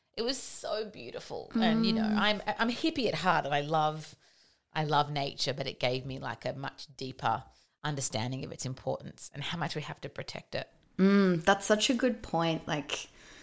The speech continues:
Speaker 2: there's the surface level, but yeah, being totally, totally cognizant of the fact that it's not, it wasn't our land to begin with, and there is so much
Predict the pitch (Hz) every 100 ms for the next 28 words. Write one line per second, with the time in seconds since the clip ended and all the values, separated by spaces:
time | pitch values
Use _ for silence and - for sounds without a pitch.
0 | - - - 151 - 156 - 147 139 147
1 | - 147 143 143 139 139 131 - - _
2 | _ _ _ - 160 156 143 139 143 143
3 | 139 - 151 147 143 - - - 156 151
4 | 139 - 139 135 139 - 131 - 139 127
5 | - 120 - - - - - - - -
6 | 165 160 - 147 110 - - - _ -
7 | - - - - 156 156 156 151 151 143
8 | 143 139 143 139 - 143 143 139 139 135
9 | 139 135 143 139 131 - - 147 143 131
10 | - - - - -